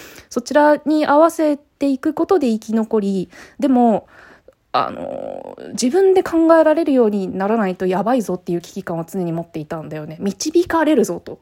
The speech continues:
ど-、どこに連れて行かれるんだ、これはっていう。どこに連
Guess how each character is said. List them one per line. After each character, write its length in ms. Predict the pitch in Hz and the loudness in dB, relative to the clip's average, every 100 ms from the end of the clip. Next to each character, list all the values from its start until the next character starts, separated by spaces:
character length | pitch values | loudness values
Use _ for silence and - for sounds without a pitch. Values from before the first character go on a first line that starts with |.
| - | -4
ど-、 160 | 262 | -2
ど 200 | 220 320 | 2 4
こ 100 | 415 | 6
に 140 | 294 202 | 4 2
連 160 | 202 | 0
れ 80 | 208 | 2
て 80 | 202 | 2
行 120 | 196 | 2
か 120 | 202 | 4
れ 80 | 196 | 4
る 100 | 208 | 4
ん 80 | 185 | 2
だ、 80 | 160 | 0
こ 140 | - | 2
れ 80 | 175 | 2
は 140 | 170 | 2
っ 60 | 170 | -2
て 160 | - 160 | -6 -8
い 240 | 156 160 | -6 -8
う。 120 | 180 - - - 226 | -8 -14 -20 -4 0
ど 80 | |
こ 140 | - 294 | 2 2
に 60 | |
連 100 | 247 | 0